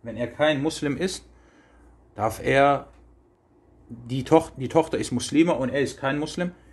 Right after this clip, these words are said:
er gilt nicht als Vormund. Es muss, der Vormund muss auch ein Muslim sein. Und dann sagte er, und die Gerechtigkeit, dass es jemand ist, der gerecht ist oder der glaubwürdig ist. قال: "فلا تزوج امرأة نفسها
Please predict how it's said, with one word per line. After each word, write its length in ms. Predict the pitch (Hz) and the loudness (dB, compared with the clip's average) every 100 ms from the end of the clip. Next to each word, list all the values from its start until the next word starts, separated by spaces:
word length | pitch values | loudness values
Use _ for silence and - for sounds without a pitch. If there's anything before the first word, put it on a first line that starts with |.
| - - | -20 -14
er 120 | - 117 | -8 -2
gilt 260 | 127 127 | 0 0
nicht 200 | 170 175 | -2 -2
als 160 | 135 131 | -4 -4
Vormund. 380 | - 117 92 85 | 2 2 2 -8
Es 120 | - | -10
muss, 340 | 120 156 - - | -6 -6 -6 -8
der 140 | 101 | -8
Vormund 460 | 104 139 143 131 123 | -4 2 2 2 -2
muss 260 | 135 139 - | -6 -8 -6
auch 380 | 113 123 131 - - | 2 2 2 -2 -10
ein 160 | 110 | -6
Muslim 320 | 120 131 113 101 | -4 -4 -4 2
sein. 220 | 131 175 - _ _ - - - | 2 2 -6 _ _ -20 -20 -4
Und 60 | |
dann 140 | 143 165 | 0 4
sagte 360 | 135 156 - | 6 4 4
er, 360 | 151 151 170 - | 2 4 2 2
und 260 | 185 233 - | 2 2 0
die 80 | 160 | 4
Gerechtigkeit, 800 | 156 147 147 120 - 92 85 - - | 4 4 2 -2 -2 -4 -6 -10 -6
dass 160 | 113 | -4
es 120 | 117 | -4
jemand 260 | - 107 95 | -4 -6 -6
ist, 240 | 139 - - _ _ _ | -8 -10 -18 _ _ _
der 100 | 117 | -4
gerecht 360 | 113 113 135 - | 0 2 2 0
ist 320 | 120 - - - | -6 -6 -8 -2
oder 300 | 131 131 123 | 2 4 4
der 240 | 123 123 | 4 4
glaubwürdig 640 | 117 120 131 110 110 101 90 | 4 4 4 2 -2 -2 -6
ist. 300 | 92 - - _ _ - - - _ - - | -10 -14 -20 _ _ -20 -20 -20 _ -20 -4
قال: 420 | 165 196 233 - - _ _ _ _ | 6 8 8 0 -10 _ _ _ _
"فلا 340 | - 160 190 | 2 8 8
تزوج 580 | 190 175 156 180 170 147 | 8 2 2 4 2 2
امرأة 480 | 160 147 175 156 151 | 2 4 4 2 -2
نفسها 840 | 160 147 139 - 165 156 156 - | -2 0 -2 0 2 6 4 4